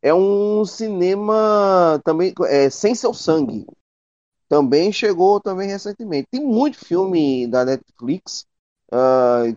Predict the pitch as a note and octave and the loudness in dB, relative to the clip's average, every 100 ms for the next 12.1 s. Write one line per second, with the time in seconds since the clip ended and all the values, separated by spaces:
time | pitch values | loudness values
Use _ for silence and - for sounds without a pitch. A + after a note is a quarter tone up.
0 | _ B2 C3+ C3+ C3+ C3+ B2+ B2 A#2+ G#2+ | _ -8 -4 -2 -2 -2 -2 -4 -4 -6
1 | G2 F2 A1 - _ G2+ - A2 - B2 | -8 -10 -14 -18 _ -20 -6 -2 0 0
2 | A#2+ D3 - B2+ C#3 D#3 E3+ E3 D3+ C#3 | 0 -6 -6 -4 -2 -2 -2 0 0 -2
3 | C3 B2+ A#2+ A2+ G#2+ D3 - D3 D#3 D#3 | -2 -4 -4 -6 -10 -12 -6 -4 -2 0
4 | D3+ A#2 A#2 B2 C3 E3 F3+ _ _ _ | -2 0 0 2 2 2 -2 _ _ _
5 | _ _ - B2 B2 A#2+ A2+ G#2 - _ | _ _ -2 0 0 0 -2 -6 -10 _
6 | _ _ _ A2 B2 B2 A#2+ A2+ G#2+ G2+ | _ _ _ -2 0 2 0 -2 -6 -10
7 | F#2 _ _ _ _ C3 E3 E3 F#3+ - | -14 _ _ _ _ -2 0 -4 -4 -2
8 | A#2 G2 - _ _ _ _ _ _ _ | -2 -4 -18 _ _ _ _ _ _ _
9 | _ G2+ C3+ E3 A3 F3 A3+ A#3+ G4 - | _ -6 -2 -2 -4 -6 -4 -4 -4 -4
10 | E3+ B2+ G2 - A2 A2+ B2+ D#3 E3 C#3 | 0 0 -2 -8 -6 -4 -2 -4 -6 -8
11 | B2 - B2+ C3+ D#3+ F3+ D#3+ - D#3+ F#3+ | -10 -4 -2 0 -2 -2 -6 -8 -6 -4
12 | G#3+ | -4